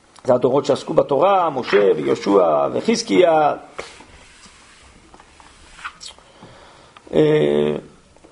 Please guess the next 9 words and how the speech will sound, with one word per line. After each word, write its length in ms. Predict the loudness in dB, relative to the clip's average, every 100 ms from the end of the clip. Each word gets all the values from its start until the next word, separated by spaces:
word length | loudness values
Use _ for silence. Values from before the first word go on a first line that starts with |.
| _ _ -8
שאף 280 | -2 0
על 60 | 0
פי 120 | -4
שהיה 840 | 0 2 2 2 0 -2 0 2 4
להם, 380 | 2 0 0
אה, 140 | 0 2
עושר 460 | 2 0 0 0 0
וכן 260 | 0 2
הלאה, 340 | 2 2 2